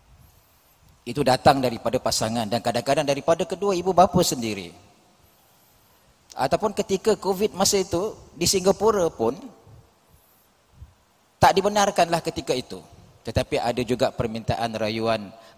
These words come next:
agar diberikan pengecualian yang khusus. Kita lihat, para jemaah,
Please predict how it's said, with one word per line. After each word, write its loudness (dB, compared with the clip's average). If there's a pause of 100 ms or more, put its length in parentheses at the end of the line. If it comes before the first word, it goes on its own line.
agar -2
diberikan -6
pengecualian -4
yang -6
khusus. -2 (4000)
Kita 2
lihat, 4 (240)
para 0
jemaah, -2